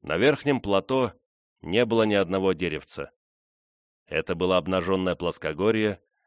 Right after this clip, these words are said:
вроде вершины Столовой горы, возвышающейся над Капштадтом на мысе Доброй Надежды,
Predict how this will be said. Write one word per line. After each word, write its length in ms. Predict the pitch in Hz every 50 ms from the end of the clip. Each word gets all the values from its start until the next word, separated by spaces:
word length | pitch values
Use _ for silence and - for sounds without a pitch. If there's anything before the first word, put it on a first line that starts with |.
| _ _ -
вроде 360 | - 78 92 127 139 123 123
вершины 460 | 117 123 113 101 - 127 131 127 117
Столовой 480 | 107 - - 110 110 113 110 107 107 101
горы, 400 | 101 107 107 104 95 80 - - _ _ -
возвышающейся 1040 | - - 73 71 73 87 90 - - 101 101 98 95 87 - - 92 85 - 90
над 200 | 85 85 82 -
Капштадтом 840 | - - 82 - - - - 101 107 107 - - 110 101 98 95 82 - _ _ _ _ -
на 160 | - 82 80
мысе 300 | 85 87 95 87 - 98
Доброй 340 | 85 78 92 85 80 87 87
Надежды, 600 | 85 90 92 87 98 90 78 71 67 69 65 -